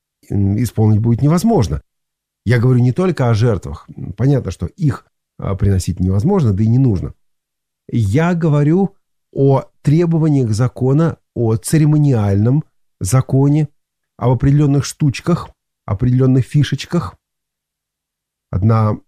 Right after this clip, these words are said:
э, женщина-христианка из иудеев мне объясняла: «Ты знаешь, чтобы Господь тебя больше благословил, тебе нужно каждый день молиться и просить мира Иерусалиму».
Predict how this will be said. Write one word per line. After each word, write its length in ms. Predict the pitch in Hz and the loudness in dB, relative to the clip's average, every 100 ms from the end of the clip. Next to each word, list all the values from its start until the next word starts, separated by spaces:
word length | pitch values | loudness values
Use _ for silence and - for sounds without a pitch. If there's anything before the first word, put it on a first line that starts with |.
| _ - | _ -6
э, 240 | 107 98 | -2 0
женщина-христианка 1300 | 95 131 127 - 104 95 95 - 117 113 104 95 87 _ _ _ - | 2 2 0 0 -2 -2 -4 -2 0 0 0 -2 -4 _ _ _ -6
из 180 | 87 87 | -2 0
иудеев 500 | 95 92 113 101 - | 0 0 0 0 -2
мне 140 | 98 | -2
объясняла: 680 | 92 92 87 95 90 82 82 _ _ _ _ _ _ _ _ _ _ | 0 -2 -2 -2 -2 -4 -8 _ _ _ _ _ _ _ _ _ _
«Ты 100 | - | 0
знаешь, 400 | 104 135 180 196 | 2 2 2 0
чтобы 320 | - - 117 | -2 -4 -2
Господь 420 | 117 117 - 147 - | 0 -2 -2 -4 -2
тебя 160 | 113 | -2
больше 460 | 104 113 123 - 104 | 0 2 0 -2 -2
благословил, 840 | 101 104 101 - 110 123 214 226 - _ _ _ _ _ _ _ - | -2 -2 -2 -2 0 2 0 0 -4 _ _ _ _ _ _ _ -4
тебе 260 | 127 139 | 0 4
нужно 380 | 143 202 160 160 | 4 2 0 -2
каждый 520 | - 151 190 165 180 | -4 -6 -4 -4 -4
день 460 | 139 110 127 180 190 | -6 -4 -2 0 0
молиться 800 | 135 127 127 151 - - 196 - _ _ _ - | 0 0 0 -2 -4 -6 -6 -8 _ _ _ -6
и 60 | |
просить 580 | 117 - 131 - 180 - | -2 0 0 0 -2 0
мира 420 | 131 147 156 160 | 0 2 0 -2
Иерусалиму». 880 | - 143 139 - 139 139 104 78 - | -2 0 0 0 2 2 2 -2 -8